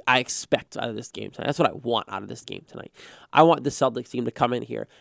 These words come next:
and have to force a, what would be a running clock situation if it was actually a rule.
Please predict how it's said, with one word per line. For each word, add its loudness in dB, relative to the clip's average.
and -4
have -2
to -4
force -2
a, 0
what 8
would 10
be 10
a 8
running 4
clock 0
situation -2
if -6
it -4
was -10
actually -8
a -10
rule. -12